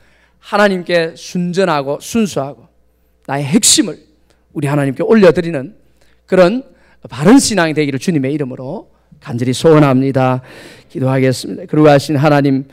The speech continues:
참 감사합니다. 아브라함을 어둠 가운데서 불러내셔서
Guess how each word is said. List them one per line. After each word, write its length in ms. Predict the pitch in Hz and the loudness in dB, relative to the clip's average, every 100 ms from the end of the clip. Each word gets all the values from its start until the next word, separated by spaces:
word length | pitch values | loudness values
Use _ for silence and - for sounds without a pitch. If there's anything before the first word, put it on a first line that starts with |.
| _ _ _ _ _ | _ _ _ _ _
참 240 | - 151 147 | -6 0 2
감사합니다. 720 | 151 151 165 151 143 151 151 | 4 4 4 4 2 0 2
아브라함을 580 | 151 160 147 143 143 143 _ _ - | 4 6 4 0 -6 -12 _ _ 0
어둠 340 | 190 240 202 | 4 4 4
가운데서 500 | 156 147 147 139 139 - | 2 2 0 -2 -6 -2
불러내셔서 960 | 214 196 160 131 131 123 147 - - | 0 0 0 -2 -4 -2 -2 -2 -12